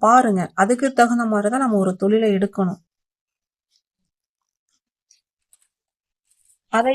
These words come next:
யோசிக்காம யாரோ ஒருத்தர் சொன்னாங்க, இல்ல ஒரு நம்ம YouTube-ல பார்த்தோம், இல்ல பொதுவா ஒரு கிளாஸ்க்கு போனோம், இந்த மாதிரி இதை மட்டும் வச்சு நம்ம ஒரு பிசினஸ் எடுக்கக்கூடாது. நம்மளோட ஆர்வம் எதுல இருக்கு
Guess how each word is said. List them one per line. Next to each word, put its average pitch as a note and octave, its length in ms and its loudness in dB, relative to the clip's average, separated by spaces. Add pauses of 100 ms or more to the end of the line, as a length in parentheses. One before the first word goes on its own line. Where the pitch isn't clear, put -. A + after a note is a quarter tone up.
யோசிக்காம C4 640 0 (1800)
யாரோ A3 320 4
ஒருத்தர் B3 340 2
சொன்னாங்க, A3 380 -2 (160)
இல்ல G#3+ 160 0 (140)
ஒரு G#3+ 120 -6
நம்ம G3+ 220 -2
YouTube-ல A3 400 -6 (140)
பார்த்தோம், G#3 320 -2
இல்ல G3 180 -2
பொதுவா G#3+ 320 0
ஒரு G#3 180 -2
கிளாஸ்க்கு G#3+ 460 2
போனோம், G3 260 -2 (160)
இந்த A#3 140 0 (100)
மாதிரி A#3+ 280 2
இதை A3 180 -2
மட்டும் A3 260 -2
வச்சு G#3+ 240 -4
நம்ம G3+ 180 -4 (100)
ஒரு G3 100 -2 (240)
பிசினஸ் A3 360 -4
எடுக்கக்கூடாது. F#3 520 -6
நம்மளோட G#3 300 0 (180)
ஆர்வம் C4+ 280 4 (100)
எதுல A3 180 -2 (140)
இருக்கு F#3+ 240 -6